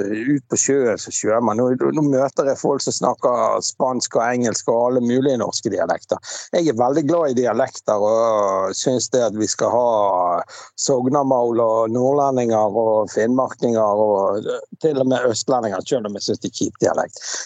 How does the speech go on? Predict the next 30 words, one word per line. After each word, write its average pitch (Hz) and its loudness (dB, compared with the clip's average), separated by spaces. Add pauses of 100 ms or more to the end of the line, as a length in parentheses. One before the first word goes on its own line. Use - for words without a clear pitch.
Men 143 2
den 147 2
jævligste 160 0
dialekten 117 0
for 190 0
min 190 2
del 101 -2
er 113 2
jo 170 2
for 151 0
eksempel 151 0
sånn 127 0 (300)
Sørlandet, 127 0
type - 0
Arendal 131 2
og 101 -6
Grimstad 120 0
rundt 107 -2
der. 92 -4 (340)
De 339 2
høres 214 0
jo 190 0
faen 156 2
ut 151 2
som 123 0
de 123 4
har 113 2
fått 123 0
i 120 0
ræven 123 0